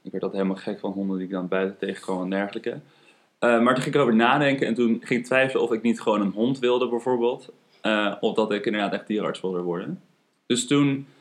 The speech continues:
eh, was ik naar een studieadviseur gegaan. En toen, eh, heb ik zo'n test gedaan en helemaal nagegaan en whatever. En toen kwam er uit University College of dierenar-, eh, dierengeneeskunde.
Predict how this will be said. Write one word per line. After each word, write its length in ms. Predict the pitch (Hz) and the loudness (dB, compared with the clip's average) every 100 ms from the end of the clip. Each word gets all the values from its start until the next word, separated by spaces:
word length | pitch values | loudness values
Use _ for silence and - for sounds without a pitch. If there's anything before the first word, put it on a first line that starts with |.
| _ _ _ - | _ _ _ -2
eh, 800 | 113 117 113 110 107 104 101 101 | 2 4 4 2 2 2 0 0
was 160 | 107 | -2
ik 60 | - | 0
naar 100 | 95 | -2
een 60 | |
studieadviseur 680 | 98 - 117 123 123 120 117 | -2 0 2 2 0 0 0
gegaan. 540 | - - 113 120 170 - _ _ _ _ - | 0 -6 -4 -2 -4 -8 _ _ _ _ -4
En 200 | 107 101 | -2 0
toen, 580 | 117 107 98 98 95 - _ _ _ _ _ | 0 0 0 0 0 -4 _ _ _ _ _
eh, 320 | 90 90 101 95 92 | -8 -6 -4 -4 -4
heb 100 | 92 | -6
ik 60 | 90 | -4
zo'n 180 | 101 95 | -4 -2
test 220 | 110 - | -2 -4
gedaan 340 | 104 104 104 | -4 0 0
en 80 | 101 | 0
helemaal 340 | 98 104 95 95 | -2 -2 -2 -2
nagegaan 640 | 98 98 - 101 98 95 | -2 -2 -4 -6 -4 -4
en 60 | 92 | -2
whatever. 420 | 95 98 120 151 - - _ _ - | -2 -2 -4 -6 -14 -20 _ _ -2
En 220 | 139 127 | 0 2
toen 500 | 147 147 147 143 - - _ _ _ - | 2 2 2 -2 -6 -16 _ _ _ -2
kwam 200 | 135 120 | 2 4
er 140 | 117 | 2
uit 440 | - 135 120 104 - | 4 4 4 2 -4
University 540 | 117 123 117 120 123 120 | 0 2 4 4 2 2
College 460 | 117 110 98 - - | 2 4 2 -2 0
of 240 | 123 110 | 2 2
dierenar-, 420 | 113 117 90 78 - | 2 2 2 0 0
eh, 220 | 107 101 | -2 0
dierengeneeskunde. 720 | 113 117 - 95 92 - 90 | 0 0 0 -4 -6 -8 -10